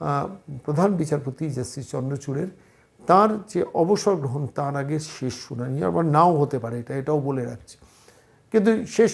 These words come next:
শুনানি স্বাভাবিকভাবে জাস্টিস চন্দ্রচূড় খুব সিরিয়াসলি ব্যাপারটা দেখবেন বলেই আশা করা যেতে পারে। অনেকে অনেক সন্দেহ প্রকাশ করেছিলেন, আবার সুপ্রিম কোর্টে গেল, সুপ্রিম কোর্ট সুও মোটো ব্যাপারটার মধ্যে ঢুকেছে। আমারও প্রথম দিকে একটু, সত্যি কথা বলছি,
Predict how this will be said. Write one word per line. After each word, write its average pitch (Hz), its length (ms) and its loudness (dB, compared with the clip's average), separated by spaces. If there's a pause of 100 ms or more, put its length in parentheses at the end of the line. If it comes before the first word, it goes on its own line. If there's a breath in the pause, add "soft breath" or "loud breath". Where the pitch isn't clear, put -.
শুনানি 220 320 2
স্বাভাবিকভাবে 160 760 0 (380 loud breath)
জাস্টিস - 340 -2
চন্দ্রচূড় 147 560 -4
খুব - 180 -8
সিরিয়াসলি 156 600 0
ব্যাপারটা 135 380 -4
দেখবেন 123 400 -4
বলেই 135 240 -2
আশা 120 280 -8
করা 127 220 -6
যেতে 127 220 -10
পারে। 175 180 -6 (500 soft breath)
অনেকে 233 320 6
অনেক 226 260 4
সন্দেহ 180 340 -2
প্রকাশ 175 340 -6
করেছিলেন, 160 500 -6
আবার 143 320 0
সুপ্রিম 147 400 -6
কোর্টে 143 320 -6
গেল, 135 260 -2
সুপ্রিম 131 400 -6
কোর্ট 131 220 -4
সুও 139 240 2
মোটো 135 300 -4 (460 soft breath)
ব্যাপারটার 147 380 2
মধ্যে 131 300 -2
ঢুকেছে। 131 420 -2
আমারও 233 300 4
প্রথম 170 320 -2
দিকে 180 160 -4
একটু, 185 280 -4 (420 soft breath)
সত্যি 226 360 2
কথা 226 160 6
বলছি, 139 440 -2